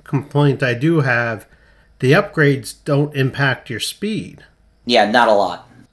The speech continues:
Speaker 2: Not by
Speaker 1: I think
Speaker 2: a lot.
Speaker 1: it's, I think it's almost, like, mainly almost all cosmetic.
Speaker 2: Yeah, 'cause, like, I, I got that, um, it's the Rubino, it's the, um,
Speaker 1: Mm-hmm.
Speaker 2: it's like the Formula One car. I
Speaker 1: Yep.
Speaker 2: finally built it up all the way, and I was still having problems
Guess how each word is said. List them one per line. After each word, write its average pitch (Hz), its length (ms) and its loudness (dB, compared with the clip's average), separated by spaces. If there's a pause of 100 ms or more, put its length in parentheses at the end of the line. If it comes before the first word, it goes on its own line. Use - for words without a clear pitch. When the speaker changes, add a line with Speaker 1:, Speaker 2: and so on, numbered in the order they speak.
(380)
Speaker 2:
Not 120 200 0
by 120 80 4
Speaker 1:
I 110 40 4
think 165 140 4
Speaker 2:
a 165 60 4
lot. 143 100 -2
Speaker 1:
it's, - 120 -18 (200)
I 135 80 -2
think 185 160 4
it's 151 120 2
almost, 139 260 4
like, 139 180 0 (260)
mainly 151 420 6
almost 135 320 0
all 135 180 2
cosmetic. 123 840 -4 (460)
Speaker 2:
Yeah, 110 200 0
'cause, 123 220 -4
like, 127 240 2
I, 151 460 2 (420)
I 123 140 2
got 131 240 2
that, 127 240 6
um, 107 340 0
it's - 260 -10
the 107 240 2
Rubino, 120 600 -2
it's - 180 -10
the, 101 260 -8
um, 92 380 -4
Speaker 1:
Mm-hmm. 135 240 0 (320)
Speaker 2:
it's - 80 -20
like 123 120 -4
the - 60 -10
Formula 127 420 -2
One 117 220 -2
car. 147 360 -2 (540)
I 127 60 6
Speaker 1:
Yep. - 180 2
Speaker 2:
finally 156 440 2
built 135 340 2
it 143 160 -8
up - 360 -2 (120)
all 120 220 2
the 123 80 -4
way, 120 360 0
and 139 120 2
I 131 60 4
was 127 160 0
still 165 220 -4
having 117 280 -2
problems 104 640 -4